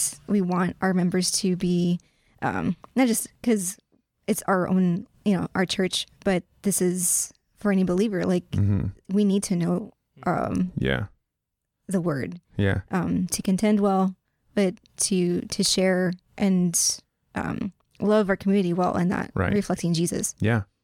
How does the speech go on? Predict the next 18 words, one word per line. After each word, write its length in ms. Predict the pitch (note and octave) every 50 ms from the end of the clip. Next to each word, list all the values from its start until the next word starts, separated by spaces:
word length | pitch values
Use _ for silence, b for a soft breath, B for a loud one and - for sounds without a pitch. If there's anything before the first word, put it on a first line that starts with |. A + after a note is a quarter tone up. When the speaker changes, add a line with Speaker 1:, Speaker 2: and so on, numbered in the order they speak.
| _ _ -
Speaker 2:
Yeah. 220 | - - G#2+ G2+ G2 - _ _ _ _ _ _ _
How 240 | - - C3+ C#3 D3+
would 180 | D#3+ D3+ A#2+ A2+
you, 540 | B2 C3 C3+ C3 C3 C3 C3 C3 C3 - -
so, 240 | - - - B2 A2+ G2 - -
so 240 | A2 - A2+ G#2+ - _ _ _ -
the, 100 | A2+ A#2
man, 220 | G#2+ A2 A2+ G#2+ G#2
there's 180 | G#2+ G#2+ G2
that 200 | G#2 A#2 A#2 A#2+ A#2+
in 120 | A#2+ A2
terms 260 | G2 - A2+ G#2+ G2 F#2+
of 120 | F2+ G2
don't 140 | G2+ A2+ G#2
be 100 | G2 A2 G#2+
intimidated. 560 | G2 F#2+ G#2+ G#2 G#2 F#2+ G#2+ A2+ B2+ D3 D3+ - - -
Speaker 1:
Mm-hmm. 300 | A3 G3+ - G3 F#3 G3 -
Speaker 2:
Uh, 540 | - G#2+ A2 G#2+ G2+ G2+ G2+ G2 G2 G2 -